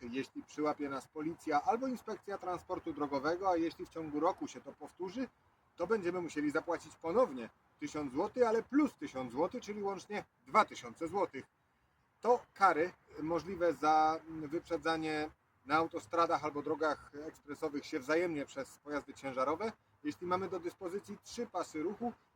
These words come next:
to wtedy kierowcy są zobowiązani do tego, by jechać prawym albo środkowym pasem. Na lewym teoretycznie w ogóle nie powinno ich być.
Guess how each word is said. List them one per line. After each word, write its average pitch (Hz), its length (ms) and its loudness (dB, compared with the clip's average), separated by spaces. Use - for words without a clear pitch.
to 165 80 -6
wtedy 196 280 -4
kierowcy 175 400 -2
są 165 240 0
zobowiązani 165 720 0
do 151 120 0
tego, 160 200 0
by 147 100 -2
jechać 139 260 -4
prawym 160 400 -2
albo 147 360 -4
środkowym 139 680 -6
pasem. 127 480 0
Na 147 120 4
lewym 170 400 2
teoretycznie 190 680 -2
w - 40 4
ogóle 202 320 4
nie 160 120 0
powinno 123 380 -8
ich 131 200 -8
być. - 300 -8